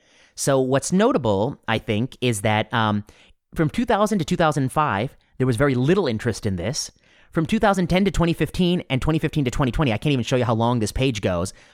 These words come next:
but there's a lot of interest in this. We're a lot more interested in validating surrogates than we ever were. And that's probably because of shifting regulatory standards. I also want to point out that there's a lot of red on this plot. There are a lot of surrogates like co-, like breast cancer.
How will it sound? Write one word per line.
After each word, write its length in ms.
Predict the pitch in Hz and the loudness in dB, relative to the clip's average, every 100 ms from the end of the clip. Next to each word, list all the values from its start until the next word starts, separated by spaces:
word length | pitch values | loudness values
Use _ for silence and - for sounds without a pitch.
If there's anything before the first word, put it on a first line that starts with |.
| - | -4
but 200 | 135 - | -2 -2
there's 260 | 120 151 139 | 0 2 2
a 60 | |
lot 320 | 123 117 113 | 2 2 2
of 100 | 113 | 0
interest 360 | 90 87 107 - | -4 -6 -6 -6
in 120 | 87 | -6
this. 200 | 78 78 | -6 -6
We're 160 | 120 147 | -2 2
a 60 | |
lot 260 | 160 160 170 | 2 2 2
more 160 | 190 185 | 0 2
interested 420 | 185 160 - 113 | 2 0 -2 -2
in 80 | 104 | 0
validating 340 | 110 107 107 | 0 0 -2
surrogates 380 | 101 117 104 101 | -4 -2 -2 -2
than 120 | 104 | -4
we 80 | 101 | -2
ever 180 | 98 92 | -2 -4
were. 280 | 90 78 65 _ - _ - | -6 -8 -12 _ -20 _ -8
And 100 | 113 | -4
that's 140 | 123 | -4
probably 300 | - 143 131 | -2 -2 -2
because 220 | 110 120 | -2 -2
of 80 | 101 | -4
shifting 420 | - 147 - 117 | -2 -4 -2 -2
regulatory 500 | 107 104 107 101 95 | 0 -2 -2 -4 -6
standards. 520 | 92 110 113 90 - - _ _ - - - - | -6 -4 -2 -4 -8 -16 _ _ -20 -20 -14 -2
I 60 | |
also 200 | 147 220 | -2 2
want 140 | 196 143 | 0 0
to 40 | |
point 240 | - 139 | 0 2
out 140 | 117 131 | 2 0
that 140 | 120 | 0
there's 160 | 165 180 | 0 2
a 60 | |
lot 300 | 160 123 120 | 2 2 2
of 120 | 139 127 | 0 2
red 180 | 131 | 2
on 140 | 165 110 | 2 0
this 140 | 92 | -2
plot. 340 | - 107 76 - | -4 -4 -4 -4
There 120 | 113 | 0
are 20 | |
a 60 | 139 | 0
lot 340 | 131 113 139 | 2 0 2
of 80 | 180 | 0
surrogates 460 | - 170 165 165 - - _ | -2 -2 2 0 -2 -14 _
like 140 | 123 - _ | -4 -4 _
co-, 400 | - - 143 - | -12 -4 -2 0
like 160 | 123 | -4
breast 300 | 98 131 143 | 0 0 0
cancer. 480 | - 170 160 - 175 | -2 0 0 2 0